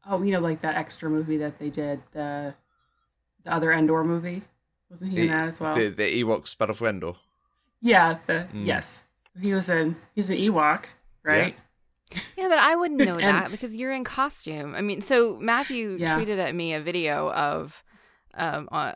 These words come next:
Speaker 3: all of the Warwick Davis characters in the Star Wars world, and he
Speaker 1: Mm-hmm.
Speaker 3: was in,
Speaker 1: Yeah, he
Speaker 3: like,
Speaker 1: doesn't look like him at
Speaker 3: full-on
Speaker 1: all.
Speaker 3: costume with masks in all of them.
Speaker 1: Maybe I was just told.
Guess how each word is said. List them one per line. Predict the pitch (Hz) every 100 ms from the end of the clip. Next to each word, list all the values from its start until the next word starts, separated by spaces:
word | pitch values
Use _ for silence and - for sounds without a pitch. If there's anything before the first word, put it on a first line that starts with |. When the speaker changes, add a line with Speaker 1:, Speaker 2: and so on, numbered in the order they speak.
| - - - _ - -
Speaker 3:
all | 160 165
of | 165
the | 156 147 135 -
Warwick | 156 151 143 139
Davis | 139 135
characters | - 135 127 139
in | - 147
the | 135
Star | 143 135
Wars | 135 151
world, | 160 165 170 190 _ _ _ _ _ _ _
and | - 233
he | 190
Speaker 1:
Mm-hmm. | 190 175
Speaker 3:
was | 180 214 190 - _
in, | - 180 170 - _
Speaker 1:
Yeah, | 185
he | 165
Speaker 3:
like, | 143
Speaker 1:
doesn't | 151 151
look | 151
like | 151
him | 220
at |
Speaker 3:
full-on | 190 175 165
Speaker 1:
all. | 165
Speaker 3:
costume | 180 - - 151 143
with | 151
masks | 131 131 113 - -
in | - - -
all | 135
of | 131 - -
them. | 85 - 185 - - - - - - _ _ _
Speaker 1:
Maybe | 196 202 220
I |
was | 202
just | 185 -
told. | 185 175 156